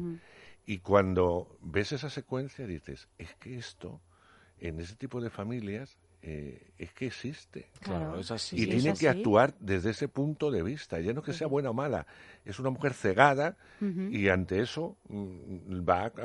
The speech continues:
Speaker 2: lo que tú decías antes de que las mujeres no necesitan de los hombres. Y
Speaker 3: Ujú.
Speaker 2: cuando lo necesitan es decir, "Tú vas a ir por aquí, y si no, tú,
Speaker 1: Ujú.
Speaker 2: tú, tú tomas tu camino". Y a mí eso me encanta.
Speaker 1: Sí.
Speaker 2: Hasta
Speaker 1: Bueno,
Speaker 2: esos
Speaker 1: además era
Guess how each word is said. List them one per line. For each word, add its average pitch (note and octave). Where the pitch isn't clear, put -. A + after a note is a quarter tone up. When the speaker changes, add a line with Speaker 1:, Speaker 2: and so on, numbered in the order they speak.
Speaker 2:
lo F#2
que F2
tú F#2
decías G#2
antes F#2+
de D#2+
que F2
las E2+
mujeres F#2
no F#2+
necesitan E2
de D2+
los C#2
hombres. A#2
Y F2+
Speaker 3:
Ujú. E2
Speaker 2:
cuando E2
lo D#2
necesitan D2+
es G#2+
decir, E2+
"Tú C3+
vas F#2+
a F#2
ir E2
por D#2+
aquí, G#2
y D#2+
si D#2+
no, C3
tú, F#2
Speaker 1:
Ujú. -
Speaker 2:
tú, F2
tú F2
tomas G2+
tu F2+
camino". D2+
Y -
a -
mí -
eso -
me C3+
encanta. -
Speaker 1:
Sí. F3
Speaker 2:
Hasta E3
Speaker 1:
Bueno, G#3
Speaker 2:
esos F3+
Speaker 1:
además D#3+
era G#3